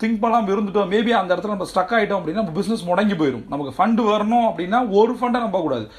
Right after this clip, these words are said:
அதே மாதிரி இன்னொரு விஷயம் நான் சொல்றேன், ஒரு பிசினஸை நம்பக்கூடாது. திருப்பி திருப்பி எம் எஸ் ஐ, multiple streams of income ஏன் நான் சொல்றேன் அப்படின்னா,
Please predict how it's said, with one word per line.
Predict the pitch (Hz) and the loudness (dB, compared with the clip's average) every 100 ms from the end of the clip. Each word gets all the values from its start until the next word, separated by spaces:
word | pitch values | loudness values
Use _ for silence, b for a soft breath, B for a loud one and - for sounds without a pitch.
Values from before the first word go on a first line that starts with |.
| B | B
அதே | B 269 | B 2
மாதிரி | 285 214 | 4 2
இன்னொரு | 254 269 | 2 2
விஷயம் | 214 240 | 0 -2
நான் | 190 | -2
சொல்றேன், | 151 131 123 240 | -4 -4 -4 -2
ஒரு | 226 | -2
பிசினஸை | 233 285 254 214 | -2 -2 -2 0
நம்பக்கூடாது. | 190 208 185 127 110 b b b b b | 2 2 2 0 -2 b b b b b
திருப்பி | 262 233 | -2 0
திருப்பி | 254 233 247 | -2 -2 0
எம் | 214 233 | 0 0
எஸ் | 226 | 2
ஐ, | 185 | 2
multiple | 180 196 226 | 2 -2 -6
streams | - 226 214 | -4 -4 0
of | 208 | -2
income | 208 190 190 | -2 -2 -2
ஏன் | 185 247 | 0 0
நான் | 226 | 0
சொல்றேன் | - 190 220 | 0 0 2
அப்படின்னா, | 170 151 120 | 0 -2 -2